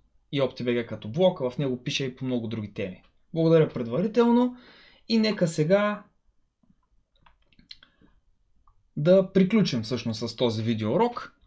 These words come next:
защото няма какво друго да правим, по него. В следващ видеоурок ви казах, че ще ви покажа как можем да създадем наши собствени кодове не чрез плагин, ами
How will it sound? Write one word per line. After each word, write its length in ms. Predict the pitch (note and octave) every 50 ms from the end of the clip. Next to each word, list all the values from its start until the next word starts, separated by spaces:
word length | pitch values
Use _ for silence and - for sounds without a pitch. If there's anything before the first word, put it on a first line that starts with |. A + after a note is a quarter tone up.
| _ _ - - - _ _ _ _ _ _ _ _ _
защото 720 | - D#3+ F3 F3+ - G3+ F3+ E3 - G3 G3 F#3+ F#3+ - _ - - -
няма 300 | - F#3 F#3 E3+ E3 D#3
какво 240 | - - - D#3 C#3
друго 240 | B2+ - C3+ B2 A#2+
да 160 | A2+ A2+ -
правим, 420 | - G3 G#3 G#3+ A3 A3+ A3+ A3+ A#3+ - _ _ _ _ _ _ _ _ _ _ - -
по 60 | G3
него. 440 | G#3 G#3+ G#3+ G#3 A3 A3+ A3 A#3 A#3+ D#3+
В 100 | D#3+ D#3
следващ 520 | - - G3 G3 F3+ F3+ D#3+ E3 - -
видеоурок 640 | D#3 D3+ E3 D3 D3+ C#3+ C#3+ D3 D3+ D#3 D#3 - -
ви 180 | C#3 C3 B2+ A2+
казах, 440 | - C#3+ C3 B2 A#2+ D3 F3 F3+ -
че 460 | - - D3+ C#3+ C3+ C3+ C3+ D3 - _ _ -
ще 580 | - - - - - C#3 C3 B2+ B2+ B2+ - - _ _ -
ви 100 | B2+ B2
покажа 720 | A#2 - B2 - - D3+ C#3+ C#3 B2 A#2 A#2+ A#2 A#2+ B2 -
как 220 | - D3 C#3 - -
можем 500 | C#3 C#3 C#3 B2+ A#2 A#2 A2 G#2+ G2+ G#2 - _ -
да 400 | A#2+ B2 B2 A#2+ A#2 G#2+ G#2 - -
създадем 640 | - - C3 A#2 A#2+ B2 A#2 C#3+ C#3+ C#3 B2+ - - -
наши 300 | C3 C3 C3 - - -
собствени 480 | - - B2+ - - - C3+ C3 B2
кодове 400 | - - A#2+ A#2+ C3 B2+ B2+ C3+
не 180 | C3 D3 E3+ E3
чрез 300 | D#3+ - C3 B2 A#2+ -
плагин, 400 | - F3 F#3 G3 A3+ A3 A3+ A3 A3 - - - - - - -
ами 460 | - F3 E3 E3+ F3+ F#3 F#3+ F#3 -